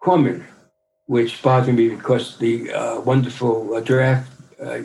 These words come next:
it's the sergeant at the draft, uh, the recruiting office, said, "Oh, we're gonna put you in hospital administration." They didn't, then I became a corpsman, which I did not particularly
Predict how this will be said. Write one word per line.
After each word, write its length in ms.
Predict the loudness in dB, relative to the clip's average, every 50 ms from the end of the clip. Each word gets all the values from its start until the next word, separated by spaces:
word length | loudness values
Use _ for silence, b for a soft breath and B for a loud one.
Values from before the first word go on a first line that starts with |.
| -12 -14
it's 540 | -14 -12 -10 -10 -10 -10 -12 -14 -16 -18 _ -12
the 100 | -10 -4
sergeant 480 | 0 2 2 2 2 2 0 -2 -2
at 40 | -2
the 60 | 0
draft, 380 | 2 2 4 4 2 0 -6 -12 -16 -16 -16 -20 -20 _ _ -12
uh, 260 | -12 -10 -10 -10 -12 -12 -14 -16 b b b b _ _ -6
the 80 | -6
recruiting 500 | -4 -4 -8 -2 2 4 4 4 2 2
office, 540 | -2 -4 -4 -4 -6 -6 -6 -6 -10 -14 -20 _ _ _ _ _ _ _ _ _ _ _ _
said, 240 | -2 0 2 2 4
"Oh, 160 | 2 2 2
we're 100 | 2 2
gonna 220 | 2 2 0 0
put 320 | 0 0 0 0 0 2 2
you 100 | 2 2
in 80 | 2 0
hospital 440 | 0 0 0 0 0 -2 -4 -4 -2
administration." 880 | 0 0 -2 -2 -4 -6 -4 0 0 2 2 0 -4 -10 -16 -20 -20 _ _ _ _ _ _ _ _ _ _ _ _ _ _ _ _ _ _ 0
They 180 | 2 2 4
didn't, 360 | 4 2 2 4 2 0 0
then 120 | 0 0 -2
I 80 | -2
became 380 | -2 -4 -6 -4 -2 -2 -2 -2
a 40 | -4
corpsman, 500 | -2 0 2 2 2 2 0 0 0 0
which 240 | 0 0 0 -2 -2
I 260 | -2 -2 -2 -4 -8 -12 -20 _ _ _ _ _ _ _ _ _ _ _ _ _ _ _ _ _ _
did 120 | -2 2 2
not 400 | 4 4 4 2 2 -2 -6 _ _ _ _ _ _ _
particularly 680 | -16 -14 -2 0 0 0 0 0 0 0 0 0